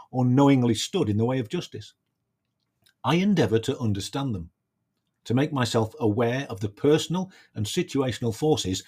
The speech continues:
that led them to do the things they did and behave and respond and act in the way they have. I have also become prepared to acknowledge to myself and others that had I lived their lives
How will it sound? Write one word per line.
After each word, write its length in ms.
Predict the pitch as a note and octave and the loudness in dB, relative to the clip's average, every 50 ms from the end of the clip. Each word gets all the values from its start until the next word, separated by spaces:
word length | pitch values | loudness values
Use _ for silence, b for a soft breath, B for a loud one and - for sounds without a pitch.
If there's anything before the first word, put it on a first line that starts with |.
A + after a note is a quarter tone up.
| B B B - | B B B -8
that 160 | E2 - - | -8 -6 -4
led 300 | A2 D3+ F#3+ G3 F#3 F3+ | -2 -2 -2 -4 -4 -2
them 180 | E3 D#3 C#3 | -2 -2 0
to 120 | - - A2 | 0 -2 -2
do 260 | A2 D#3 D3+ B2 A2 | 2 4 4 4 4
the 120 | G#2+ A#2 | 4 0
things 400 | A2 - - D3+ C#3+ C3+ B2 G2+ | 0 0 0 2 2 2 0 0
they 180 | A2 A2+ A2 G#2+ | 0 2 0 2
did 360 | G2+ A#2 B2 A2 G2+ G2 b b b b b - | 2 4 4 4 4 2 b b b b b -2
and 120 | A#2 A2 | 0 2
behave 480 | A#2+ A2+ G#2 - C3+ D3+ D3+ D3 C3+ C3+ | 2 0 0 -2 -2 0 2 2 2 2
and 140 | B2 A#2 | 0 0
respond 540 | A#2+ A#2+ A#2+ - - - C#3+ C3 C3+ C3 A#2 | 0 0 -2 -2 -4 -2 -2 0 0 2 2
and 160 | A2+ A#2 - - - | 0 0 -2 -4 -6
act 320 | D3+ D3+ - - - - | -6 -6 -6 -8 -8 -4
in 80 | A2+ A2 | -2 0
the 80 | A#2 A#2 | 0 2
way 160 | A#2 G2+ G2 | 2 2 2
they 180 | - F#2 F#2 - - | 0 -2 -4 -4 -6
have. 240 | C#3+ G2+ - - _ _ _ _ _ _ _ _ _ _ _ _ b b b b b b b - | -8 -10 -10 -14 _ _ _ _ _ _ _ _ _ _ _ _ b b b b b b b -4
I 80 | A2+ G#2+ | -2 -2
have 140 | A2 A2 | 0 0
also 240 | D3+ F3+ - - G2+ | 0 -2 -4 -4 -4
become 300 | - G2+ - - G#2+ G2+ | -4 -2 0 0 0 0
prepared 400 | G2+ G2 - - A2 A2 G2 b b b b b b - | 0 -2 -2 0 0 0 0 b b b b b b -12
to 120 | - G#2 | -8 -8
acknowledge 440 | G2 A2 A#2 A2+ A2 G2+ G2+ - - | -6 -2 0 0 2 2 0 -2 -4
to 80 | - G2+ | -4 -2
myself 540 | G2+ G2 G2 - - - A#2+ A2+ G#2 - - | -2 -2 -2 -4 -4 -2 -2 -2 -4 -6 -6
and 160 | G#2+ F#2+ G#2 | -4 -2 0
others 320 | B2 G#2+ F#2 F2+ - b b b b b b - | 0 0 0 -2 -4 b b b b b b -16
that 140 | - - - - - | -14 -14 -12 -8 -4
had 160 | - D3+ D#3+ | -2 0 2
I 120 | C#3 B2 A#2 | 2 2 4
lived 320 | A2 G#2+ C3 - - - - | 4 4 4 2 0 -2 -2
their 160 | G2 F#2+ F#2+ | -2 0 2
lives 600 | F#2+ G#2+ G#2+ G#2+ G2 F2 F2 F2 - - - | 2 2 2 2 0 -2 -4 -8 -10 -12 -16